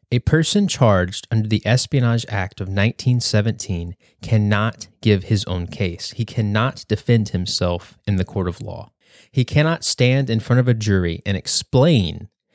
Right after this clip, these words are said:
the reasoning behind his actions,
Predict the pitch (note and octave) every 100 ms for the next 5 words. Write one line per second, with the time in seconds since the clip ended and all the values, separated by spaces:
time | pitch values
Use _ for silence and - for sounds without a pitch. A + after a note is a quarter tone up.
0 | _ _ - A2 G2+ B2+ G3 G3 A#2+ F2+
1 | E2 F2 - G#2 G#2+ F#2+ F2 G#2+ F#2 F#2
2 | G2 - - C2 - -